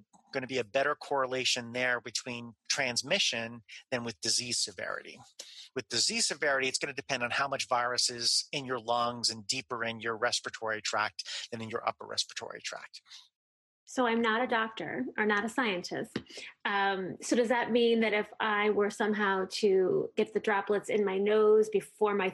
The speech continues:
Speaker 2: throat, that that would be different in how sick I got?
Speaker 1: I, I think it depends on how well the virus initially starts to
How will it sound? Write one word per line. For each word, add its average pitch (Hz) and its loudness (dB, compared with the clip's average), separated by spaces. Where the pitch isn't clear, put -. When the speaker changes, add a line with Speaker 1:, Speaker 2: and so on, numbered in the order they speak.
Speaker 2:
throat, 254 2
that 214 4
that 202 0
would 202 2
be 208 4
different 226 2
in 202 0
how 196 0
sick 220 -2
I - -2
got? 349 -2
Speaker 1:
I, - 0
I 196 -2
think 220 -2
it 196 -4
depends 185 -2
on 156 2
how 160 0
well 151 2
the 160 2
virus 139 2
initially 135 -2
starts - 2
to 127 -10